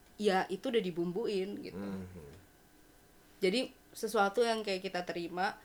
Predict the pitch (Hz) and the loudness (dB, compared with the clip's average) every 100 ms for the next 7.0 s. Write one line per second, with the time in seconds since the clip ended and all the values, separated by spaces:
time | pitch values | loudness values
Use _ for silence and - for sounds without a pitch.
0 | - - - - - - 196 196 196 190 | -20 -20 -20 -20 -20 -6 -2 -2 -2 0
1 | 175 165 185 - - - - 269 247 240 | 0 2 2 2 -12 -20 -4 -2 0 -2
2 | 277 269 214 190 175 - - - - - | -2 -2 0 0 -2 -4 -20 -20 -20 -20
3 | - - 190 185 185 185 185 190 - - | -12 0 2 4 2 2 0 -4 -12 -6
4 | 202 202 285 427 440 440 - - 294 285 | 2 6 6 6 4 -2 -20 -2 -2 0
5 | 262 254 254 247 226 226 220 269 294 277 | 2 2 0 -2 0 2 2 4 4 6
6 | 254 214 208 214 208 202 190 196 196 190 | 6 4 2 -2 0 2 2 2 2 -2